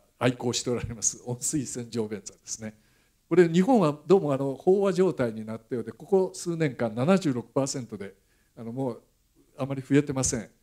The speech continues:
これ素晴らしいことです。あの、正確な統計は知りませんが、多分地が減ってるとかですね、いいことはいっ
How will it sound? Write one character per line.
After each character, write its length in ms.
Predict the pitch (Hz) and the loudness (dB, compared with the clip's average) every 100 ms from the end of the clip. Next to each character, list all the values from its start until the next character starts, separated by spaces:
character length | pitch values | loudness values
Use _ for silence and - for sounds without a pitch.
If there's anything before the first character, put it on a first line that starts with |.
| _ _ | _ _
こ 100 | 220 | 2
れ 40 | 233 | 2
素 140 | 190 | 6
晴 120 | 220 | 6
ら 60 | 220 | 6
し 160 | 220 | 0
い 60 | 190 | -4
こ 120 | 135 | -4
と 120 | 120 | -10
で 100 | 101 | -12
す。 240 | 95 - 87 _ _ _ _ _ 123 | -12 -14 -18 _ _ _ _ _ -16
あ 60 | |
の、 280 | 113 113 120 - _ _ | -10 -10 -10 -16 _ _
正 200 | - 180 | 2 2
確 180 | 175 165 | 2 -4
な 80 | |
統 200 | 151 151 147 | -4 -4 -4
計 100 | 147 | -2
は 100 | 135 | -4
知 120 | 147 | -6
り 60 | |
ま 100 | 131 | -8
せ 120 | 131 127 | -8 -8
ん 60 | |
が、 80 | 107 | -8
多 140 | - | -6
分 140 | 127 117 | -6 -6
地 140 | 107 | -2
が 140 | 131 143 | 0 0
減 160 | 123 | -4
っ 40 | 123 | -2
て 120 | 147 | -2
る 100 | 139 | -2
と 80 | - | -8
か 80 | |
で 80 | 95 | -14
す 140 | 92 113 | -14 -12
ね、 80 | 113 | -10
い 80 | |
い 40 | 147 | -10
こ 100 | 120 | -10
と 80 | |
は 40 | |
い 40 | |
っ 20 | 104 | -14